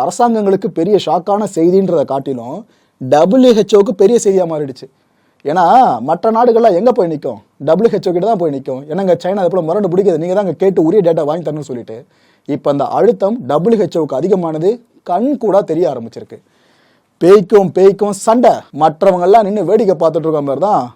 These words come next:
பெரிய பஞ்சாயத்து இப்ப ஆரம்பிச்சிருக்கு. இவ்வளோ வருஷமா சைனாவை எந்த டபிள்யூ ஹெச் ஓ காப்பாத்திக்கிட்டு இருந்துச்சோ,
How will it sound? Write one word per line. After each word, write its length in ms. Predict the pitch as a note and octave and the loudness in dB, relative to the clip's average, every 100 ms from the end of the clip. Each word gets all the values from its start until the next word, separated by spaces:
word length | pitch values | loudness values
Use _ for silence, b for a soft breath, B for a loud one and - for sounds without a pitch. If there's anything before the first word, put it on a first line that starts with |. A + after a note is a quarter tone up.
| _ | _
பெரிய 300 | D3+ F3+ G#3+ | -4 2 2
பஞ்சாயத்து 420 | D#3 D3+ D#3 D#3+ | 2 -2 -2 -4
இப்ப 240 | D3+ D3+ | -4 -4
ஆரம்பிச்சிருக்கு. 420 | C#3 A#2+ A#2+ G#2+ - _ _ _ _ - | -4 -6 -12 -18 -20 _ _ _ _ -8
இவ்வளோ 320 | C3+ D#3+ A#3+ G3+ | -4 4 6 6
வருஷமா 420 | E3+ D#3 E3+ F#3 F#3 | 4 0 -4 -4 -2
சைனாவை 500 | D3+ G3+ G3+ E3 F3+ | -2 2 2 2 2
எந்த 240 | C3+ F#3+ | 0 0
டபிள்யூ 320 | G3+ D3 E3 F#3+ | 0 0 2 2
ஹெச் 220 | F3+ E3 | 0 -4
ஓ 60 | |
காப்பாத்திக்கிட்டு 560 | C#3 D3+ G#3 E3+ C#3 A#2+ | -4 -2 -2 -2 -4 -8
இருந்துச்சோ, 440 | A#2+ A#2 A#2+ C#3 | -10 -10 -10 -10